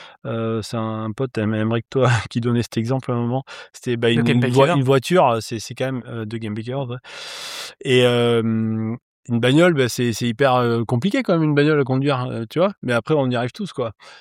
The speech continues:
Speaker 1: Donc voilà, donc c'est la manière dont tu vas, euh, amener ça, voilà, euh, on va t'apprendre des choses et après, ça va devenir des automatismes et ça va devenir super accessible alors qu'en fait, derrière, c'est hyper compliqué. Donc tout ça, c'est des questions d'accessibilité et,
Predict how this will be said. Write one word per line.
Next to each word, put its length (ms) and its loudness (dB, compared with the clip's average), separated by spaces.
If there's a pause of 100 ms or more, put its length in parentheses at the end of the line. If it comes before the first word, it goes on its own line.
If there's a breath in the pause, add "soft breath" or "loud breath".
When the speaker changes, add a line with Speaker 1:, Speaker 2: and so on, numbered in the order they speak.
Speaker 1:
Donc 60 -4
voilà, 180 4
donc 160 -4
c'est 120 2
la 80 6
manière 260 6
dont 80 2
tu 160 -4
vas, 300 4
euh, 260 0
amener 320 2
ça, 280 2
voilà, 280 2
euh, 380 -4
on 160 -2
va 100 4
t'apprendre 380 2
des 80 2
choses 260 4
et 60 4
après, 180 0
ça 140 0
va 40 2
devenir 240 2
des 140 0
automatismes 560 0
et 60 2
ça 160 0
va 100 4
devenir 300 2
super 260 2
accessible 440 2
alors 200 4
qu'en 140 -6
fait, 160 -12 (140)
derrière, 420 -8
c'est 120 -10
hyper 260 -12
compliqué. 340 -18 (500 loud breath)
Donc 80 -6 (100)
tout 140 0
ça, 160 6
c'est 140 0
des 80 2
questions 340 2
d'accessibilité 1040 0 (240)
et, 80 -10